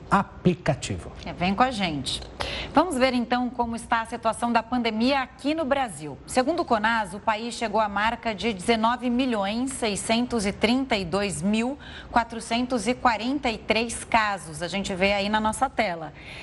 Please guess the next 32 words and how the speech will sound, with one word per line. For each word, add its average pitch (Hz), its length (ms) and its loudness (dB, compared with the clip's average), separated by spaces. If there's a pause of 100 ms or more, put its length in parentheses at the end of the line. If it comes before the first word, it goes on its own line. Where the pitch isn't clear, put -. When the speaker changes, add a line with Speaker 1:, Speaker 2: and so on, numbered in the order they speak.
(100)
Speaker 2:
Mil 269 240 4
trezentas 247 680 0
e 220 60 -4
vinte 247 360 -2
e 277 40 -2
quatro 233 320 0
pessoas 214 500 -2
morreram 233 600 2
pela 190 240 0
covid 180 420 0
dezenove 180 480 2
nas 196 220 0
últimas 226 560 0
vinte 240 220 4
e 254 40 -2
quatro 240 320 0
horas. 185 480 -2 (400)
No 311 140 4
total, 247 460 2
o - 20 -8
Brasil 208 380 0
registra 226 640 2
quinhentos 233 680 2
e 247 60 -2
quarenta 208 460 -2
e 180 100 -4
oito 175 280 0
mil 220 360 4
trezentos 208 760 0
e 233 60 0
quarenta 233 600 0
mortes 190 680 -2